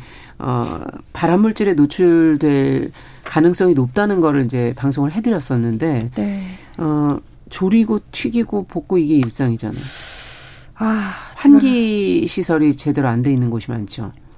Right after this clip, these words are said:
Speaker 1: 거의 안 돼 있습니까?
Speaker 2: 제가 급식실 이야기만 하면 정말 눈물이 나와서 정말 되게 어렵거든요.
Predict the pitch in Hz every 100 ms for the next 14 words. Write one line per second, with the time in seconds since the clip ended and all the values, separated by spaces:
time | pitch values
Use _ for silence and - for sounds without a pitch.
0 | - - - - - 160 165 139 127 120
1 | - 117 127 180 220 220 - - - 226
2 | 202 208 208 202 190 180 175 175 180 196
3 | 247 262 220 180 175 185 185 180 185 -
4 | 185 190 180 - 202 269 294 - 202 170
5 | 165 190 208 160